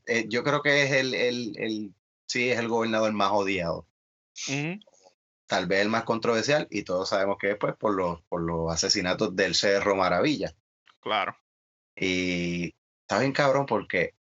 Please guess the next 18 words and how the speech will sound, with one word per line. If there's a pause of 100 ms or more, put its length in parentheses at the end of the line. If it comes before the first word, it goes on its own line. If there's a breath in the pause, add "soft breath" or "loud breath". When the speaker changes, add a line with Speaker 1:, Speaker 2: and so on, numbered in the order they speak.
(120)
Speaker 1:
ah, (580 loud breath)
a
pesar
de
que
eso
fue
una, (1000)
una
tragedia
bien, (420)
bien, (560)
bien
rara,
por
decirlo
así,
Speaker 2:
Ujú.